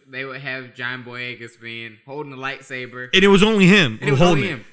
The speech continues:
Speaker 2: in the,
Speaker 1: Only
Speaker 2: in
Speaker 1: him.
Speaker 2: the trailers.
Speaker 1: Mm-hmm. And
Speaker 2: And
Speaker 1: I'm
Speaker 2: look, I look, I feel like a dick too, 'cause I was like, you know, I was like, I was like, "Oh, it's always gonna be Rey. It's always gonna be Rey." I look back at that and I'm like, "Yeah, that was such a fucking
Speaker 1: Yeah, like,
Speaker 2: dick
Speaker 1: you're,
Speaker 2: thing to say."
Speaker 1: yeah, like, you're
Speaker 2: <laughs>
Speaker 1: taking my one, he-, like, hero away from me. I was like, or my,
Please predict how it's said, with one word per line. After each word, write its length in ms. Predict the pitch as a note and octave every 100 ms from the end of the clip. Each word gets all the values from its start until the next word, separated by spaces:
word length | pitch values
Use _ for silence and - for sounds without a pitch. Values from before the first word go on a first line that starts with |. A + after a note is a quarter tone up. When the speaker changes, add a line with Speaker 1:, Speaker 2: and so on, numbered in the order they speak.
| E3+
Speaker 2:
in 120 | E3
the, 40 | D#3
Speaker 1:
Only 100 | D#3+
Speaker 2:
in 120 | D#3+
Speaker 1:
him. 100 | D3+
Speaker 2:
the 40 |
trailers. 320 | D3+ D3 G#2+ C3
Speaker 1:
Mm-hmm. 180 | C#3+
And 180 | D#3 E3 -
Speaker 2:
And 80 | F#3
Speaker 1:
I'm 120 | A#3
Speaker 2:
look, 180 | A#3+ -
I 120 | G3+
look, 200 | G#3 F#3
I 80 | F3+
feel 100 | G3+
like 100 | G3
a 40 | C#3
dick 280 | C3+ F3 -
too, 220 | E3+ F3
'cause 100 | C#3+
I 140 | C#3+
was 120 | C#3+ C3+
like, 200 | C3 - _ -
you 140 | C#3
know, 160 | A#2+ A2
I 100 | A2+
was 120 | A#2
like, 140 | A#2+ A#2
I 40 |
was 100 | A#2+
like, 120 | A2 -
"Oh, 220 | F3+ E3+
it's 120 | E3
always 220 | F#3 E3+
gonna 120 | D#3
be 100 | D3 C#3+
Rey. 240 | D#3 C3+
It's 100 | B2+
always 200 | D#3+ D3+
gonna 100 | C#3+
be 40 | C3
Rey." 240 | C#3 C3 - - -
I 60 |
look 180 | C#3+ C#3+
back 200 | C3+ C3+
at 60 | B2+
that 120 | A#2+
and 80 | A#2
I'm 80 | A#2
like, 180 | A2 - _ _ _
"Yeah, 80 | C3+
that 80 | D3+
was 100 | B3
such 320 | - D#3+ D#3
a 60 | A2
fucking 340 | - - C#3 F#3+
Speaker 1:
Yeah, 40 |
like, 140 | -
Speaker 2:
dick 140 | D#3 F3+
Speaker 1:
you're, 100 | A#3
Speaker 2:
thing 80 | C4
to 60 |
say." 320 | - D4 -
Speaker 1:
yeah, 80 | A3+
like, 200 | G#3 G3
you're 80 | G3+
Speaker 2:
<laughs> 120 | G3+
Speaker 1:
taking 240 | G#3+ G#3 F#3+
my 260 | E3+ E3
one, 220 | E3 E3+ F3
he-, 140 | F3
like, 240 | D#3 C#3+ -
hero 540 | D3+ D#3+ E3 D#3 D3 C3
away 220 | C3 C#3+
from 200 | C#3 B2+
me. 120 | A#2+ A#2+
I 120 | B2
was 100 | B2+
like, 160 | A#2+ C3+
or 80 |
my, 300 | C3+ C3+ C#3